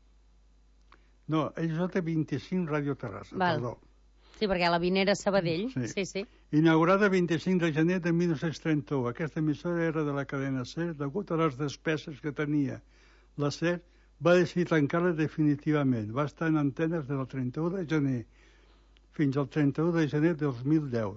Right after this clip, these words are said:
Speaker 1: Total, tres, setanta-vuit anys en antena.
Speaker 2: Carai.
Speaker 1: Sí.
Speaker 2: Ara existeix Ràdio
Speaker 1: Mm.
Speaker 2: Municipal de Terrassa.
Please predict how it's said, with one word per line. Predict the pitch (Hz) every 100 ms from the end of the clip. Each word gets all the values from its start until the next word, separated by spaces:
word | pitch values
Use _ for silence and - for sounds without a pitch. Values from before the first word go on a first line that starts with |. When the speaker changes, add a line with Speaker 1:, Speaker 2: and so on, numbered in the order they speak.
| -
Speaker 1:
Total, | - 117 151 131
tres, | - 135 120 -
setanta-vuit | 147 139 135 127 131 151 147
anys | 147 160
en | 147 139
antena. | 127 120 101 - -
Speaker 2:
Carai. | 160 151 185 139 - _ _ -
Speaker 1:
Sí. | 156 185 _ _
Speaker 2:
Ara | 175 185
existeix | 185 196 - 220 247 233 -
Ràdio | 185 190 180 196
Speaker 1:
Mm. |
Speaker 2:
Municipal | 202 196 - 180 170
de | 160
Terrassa. | 139 135 120 190